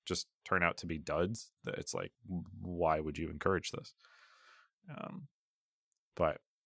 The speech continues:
yeah, I mean, it does obviously always involve taking a risk. And if you choose never to pre-order,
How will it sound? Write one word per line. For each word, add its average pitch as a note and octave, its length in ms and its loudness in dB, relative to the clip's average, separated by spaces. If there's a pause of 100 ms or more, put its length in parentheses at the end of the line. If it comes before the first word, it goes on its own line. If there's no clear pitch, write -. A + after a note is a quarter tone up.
(260)
yeah, F#2+ 180 12
I G2+ 100 10
mean, A2+ 120 12
it A2 80 12
does G2 160 12
obviously D#2 520 6
always D#2+ 420 6
involve E2+ 320 6
taking A2 240 6
a A#2 60 8
risk. A#2+ 200 8
And G#2 120 4
if G2+ 80 6
you A2 40 8
choose A#2+ 240 8
never A2+ 280 8
to A2+ 80 4
pre-order, B2+ 520 8